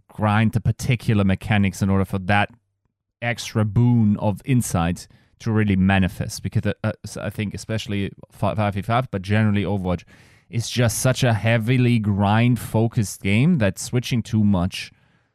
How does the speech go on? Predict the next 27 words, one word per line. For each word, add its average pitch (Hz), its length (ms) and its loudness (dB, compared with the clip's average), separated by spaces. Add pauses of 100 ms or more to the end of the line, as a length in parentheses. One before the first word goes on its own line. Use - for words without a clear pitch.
(220)
feels 131 640 0
like 101 540 0 (320)
there's 107 320 0
diminishing 98 480 0
returns 87 460 -4
there. - 260 -10 (100)
But - 220 2 (640)
maybe 131 260 2
there 117 160 4
are 107 60 4
some 101 500 2
free, 120 300 -2
like, 139 220 0 (480)
okay, 113 200 2
this 135 180 2
is 135 220 -4
me 147 320 -2
on 127 200 0
zero 131 400 2
Scrimbucks, 139 580 0
but 123 100 2
I'm 113 320 2
kind 143 220 0
of 104 100 0
interested 117 540 -2
to 107 100 0
see 95 400 -2